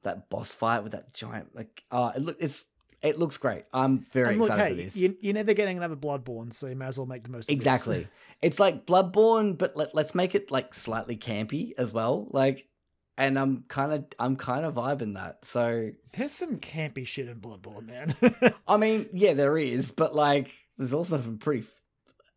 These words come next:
Speaker 1: like, this is probably gonna have some pretty fucked up shit, but, like, I don't know. It just, the tone of the music and things, I was just like, "Oh, this feels very, like, <laughs> yeah."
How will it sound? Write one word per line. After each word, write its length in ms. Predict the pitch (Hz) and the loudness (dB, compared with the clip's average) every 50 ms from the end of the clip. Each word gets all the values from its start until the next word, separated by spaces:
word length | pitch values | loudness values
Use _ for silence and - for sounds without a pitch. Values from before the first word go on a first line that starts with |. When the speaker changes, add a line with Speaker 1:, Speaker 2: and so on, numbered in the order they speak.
| _ _ - | _ _ -8
Speaker 1:
like, 120 | 165 170 | -6 -4
this 180 | 196 220 - - | -4 -4 -2 -2
is 80 | 147 - | -4 -4
probably 240 | - 131 107 98 95 | -2 -2 -4 -4 -4
gonna 100 | 98 92 | -8 -10
have 80 | 95 | -10
some 100 | 95 90 | -10 -10
pretty 160 | - 101 87 | -10 -10 -8
fucked 240 | - - 95 - - | -8 -10 -10 -10 -10
up 120 | 95 - - | -10 -10 -8
shit, 220 | - 104 95 - | -8 -8 -6 -4
but, 200 | - 147 135 - | -2 -2 0 2
like, 320 | 147 147 147 135 - - _ _ _ _ _ _ _ _ _ _ _ _ _ _ _ _ _ _ _ - | 2 2 2 0 -2 -8 _ _ _ _ _ _ _ _ _ _ _ _ _ _ _ _ _ _ _ -4
I 80 | 143 143 | -2 0
don't 100 | 139 139 | 2 4
know. 120 | 139 135 | 4 4
It 140 | 123 - 135 | 4 4 2
just, 200 | 131 170 131 - - _ _ _ - | 0 -2 -4 -6 -10 _ _ _ 0
the 100 | 170 165 | 0 0
tone 300 | - - - 151 170 185 | 2 0 0 2 2 2
of 140 | 190 160 | 0 0
the 60 | 156 143 | 0 0
music 380 | 123 113 113 120 120 135 135 | 0 0 -2 -4 -6 -4 -4
and 140 | 147 135 127 | -4 -4 -2
things, 220 | 147 143 160 151 | -2 -4 -4 -2
I 40 | 151 | -4
was 100 | 135 113 | -4 -4
just 120 | 107 107 113 | -4 -4 -4
like, 140 | 113 107 - | -4 -4 -2
"Oh, 140 | 160 165 131 | -4 -4 -4
this 200 | 127 151 - - | -4 -6 -6 -2
feels 340 | - 147 127 117 113 110 107 | 0 0 0 0 0 -2 -2
very, 260 | 120 117 120 120 120 | -2 0 0 0 0
like, 360 | 113 120 120 117 120 123 - - - - _ _ _ _ _ _ _ _ _ _ _ _ _ _ _ _ _ _ _ _ _ _ _ _ _ - | 0 0 0 -2 -2 -4 -8 -12 -20 -20 _ _ _ _ _ _ _ _ _ _ _ _ _ _ _ _ _ _ _ _ _ _ _ _ _ -4
<laughs> 0 | |
yeah." 1400 | 175 233 240 - - - 190 - - 180 165 - 170 160 139 - 160 165 156 147 143 139 131 123 117 110 110 | 0 0 0 2 2 0 0 0 0 -2 -2 0 -2 -2 -2 -2 -2 -2 -2 -2 -2 -4 -4 -4 -6 -8 -10